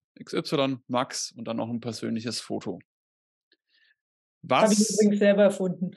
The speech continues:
Speaker 2: <laughs> Ah, deswegen stolpert man beim laut Vorlesen. Äh, man muss da textlich noch mal ran. <laughs>
Speaker 1: Das kann
Speaker 2: Aber,
Speaker 1: auch durchaus an meinen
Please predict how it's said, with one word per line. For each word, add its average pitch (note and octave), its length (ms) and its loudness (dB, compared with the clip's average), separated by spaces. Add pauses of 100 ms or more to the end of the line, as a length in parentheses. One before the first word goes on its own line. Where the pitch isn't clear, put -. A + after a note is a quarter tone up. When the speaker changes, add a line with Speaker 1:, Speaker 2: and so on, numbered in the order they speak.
(120)
Speaker 2:
<laughs> - 680 -2
Ah, D4 120 4
deswegen C#4+ 360 2
stolpert C4 460 4
man A3+ 180 4
beim G3 180 4
laut G3+ 320 4
Vorlesen. A3+ 600 2
Äh, F#3 400 -2 (140)
man F#3+ 140 -4
muss G#3 180 -4
da F#3+ 120 -2
textlich G3+ 480 -8
noch - 160 -14
mal F3+ 140 0
ran. B3 280 4
<laughs> - 480 2 (180)
Speaker 1:
Das C3+ 200 0
kann C#3+ 220 6
Speaker 2:
Aber, - 0 -
Speaker 1:
auch B2+ 120 4
durchaus C3+ 420 2
an B2 80 0
meinen A#2+ 200 0